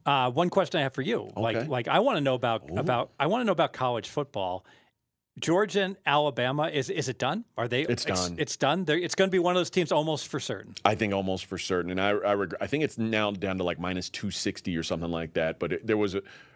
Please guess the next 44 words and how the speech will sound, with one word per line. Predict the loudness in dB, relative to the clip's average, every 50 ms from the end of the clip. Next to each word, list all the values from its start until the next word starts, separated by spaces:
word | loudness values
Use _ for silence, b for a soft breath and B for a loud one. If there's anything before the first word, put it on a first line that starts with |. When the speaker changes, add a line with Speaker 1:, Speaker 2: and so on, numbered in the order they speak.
| B B _
Speaker 2:
early | 4 4 4 4
in | 0 -2
the | -4
season, | -2 -2 -2 0 0 0
there | 0 0
was | 0 -2
Georgia, | 0 2 2 2 2 2 2 2
Alabama | 4 2 2 0 0 0 0 -2 -4
versus | -2 -4 -4 -4 -6
the | -12 -14
field. | -8 -4 0 0 0 0 -2 -4 -10 b b b b b
Speaker 1:
Mm-hmm. | -6 -4 -4 -4 -6 -8 0 _
Speaker 2:
And, | 2 2 4 4
uh, | 2 2 2 2 0 -2 -2 -4 -6 -8 -14 _ _
I, | -2 -2 -2 _ 2
I, | 4 4 6 4 4 2 0 -2 -6 _ _ _ _ _ _ _ _ _ _ _ -2 2
I | 2 2
said | 2 2 0 0 2 0 2 2
last | 2 2 2 2 0 -2 -6 -6
year | -4 -2 0 0
after | 0 2 0 0 0 0 -2 0 0 2
Alabama | 2 2 2 2 2 0 -2 -2 -2 -2
won | -2 -2 -4 -4
the |
championship | -6 -4 -4 -4 -4 -4 -4 -4 -6 -4 -2 -4 -4 -2 0
that | 0 2
I | 2 2
thought | 2 2 0 -2 -2
Georgia | -4 -4 -4 -4 -4 -4
was | -4 -6 -6
going | -6 -6 -6 -4 -4
to |
win | -4 -4 -4
the | -6
championship | -6 -4 -6 -6 -4 -4 -6 -6 -4 -6 -4 -2
this | -2 -2 -2 -2
year. | -4 -4 -4 -4 -6 -8 B B B B B B B B B B B B B B B B B _ _ _
And | 2 4 6
now | 4 4 6 4
that | 4 4
I've | 2 -2 -2
said | -2 0 2 2 2 2
that, | 2 0 0 0 -2
and, | -4 -4 -4 -6